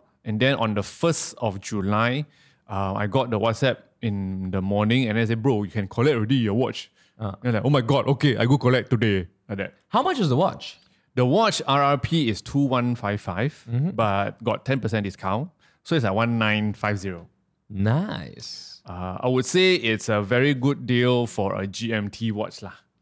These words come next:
Speaker 2: Okay, so for those of you who are not watch fans and you don't know what a G M T is, what is a G M T?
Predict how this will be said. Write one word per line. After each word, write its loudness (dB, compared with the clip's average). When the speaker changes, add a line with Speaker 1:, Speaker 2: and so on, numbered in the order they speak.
Speaker 2:
Okay, 2
so 0
for -2
those 2
of -2
you 2
who 2
are 4
not 2
watch 0
fans 2
and 2
you 2
don't 0
know 2
what 4
a 4
G 2
M 2
T 0
is, 2
what 0
is -4
a 0
G -4
M -2
T? -4